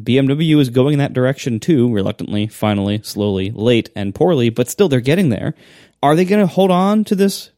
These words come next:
thing forever? Like, is it a B M W if it has a kidney grill? Or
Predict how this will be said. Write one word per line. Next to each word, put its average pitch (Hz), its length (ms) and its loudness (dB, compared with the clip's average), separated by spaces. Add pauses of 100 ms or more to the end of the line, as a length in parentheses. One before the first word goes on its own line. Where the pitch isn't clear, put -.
thing 196 200 0
forever? 196 440 0
Like, 175 220 0 (640)
is 175 160 6
it 180 80 4
a 165 40 2
B 175 120 2
M 202 80 4
W 196 420 2
if 160 120 0
it 156 60 0
has 151 180 0
a 143 60 -2
kidney 165 300 -2
grill? 202 380 -2 (540)
Or 190 440 4